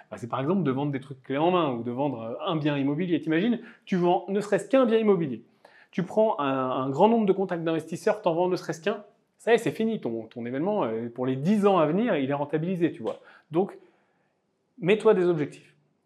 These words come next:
Tu viens vendre, tu viens apprendre, tu viens chercher des associés, peu importe, mets-toi un objectif. Si tu viens pour apprendre, par exemple, tu vas me dire, « Ah oui, mais c'est pas un objectif chiffré, et cetera. » Non, en effet, ça peut être un objectif secondaire, ça peut aussi être un objectif primaire, tu viens pour apprendre, ok.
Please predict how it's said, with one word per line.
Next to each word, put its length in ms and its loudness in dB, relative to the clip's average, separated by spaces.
Tu 120 -8
viens 120 -2
vendre, 300 0
tu 80 -4
viens 180 0
apprendre, 300 2
tu 100 -6
viens 120 2
chercher 260 -8
des 160 2
associés, 380 -4
peu 160 -2
importe, 380 0
mets-toi 680 -4
un 180 -8
objectif. 760 -10
Si 400 -10
tu 140 -12
viens 160 -2
pour 240 -6
apprendre, 560 -2
par 160 -10
exemple, 400 -6
tu 80 -10
vas 40 -4
me 60 -4
dire, « 160 2
Ah 60 6
oui, 180 0
mais 60 2
c'est 160 -6
pas 140 -4
un 120 -2
objectif 400 -8
chiffré, 440 -6
et 40 -6
cetera. » 420 -10
Non, 100 4
en 240 4
effet, 220 0
ça 160 -8
peut 100 -2
être 120 2
un 40 4
objectif 380 -2
secondaire, 480 0
ça 100 -2
peut 120 -4
aussi 260 0
être 160 0
un 80 -2
objectif 400 -4
primaire, 340 -4
tu 120 -14
viens 120 -2
pour 180 -2
apprendre, 360 -4
ok. 200 -4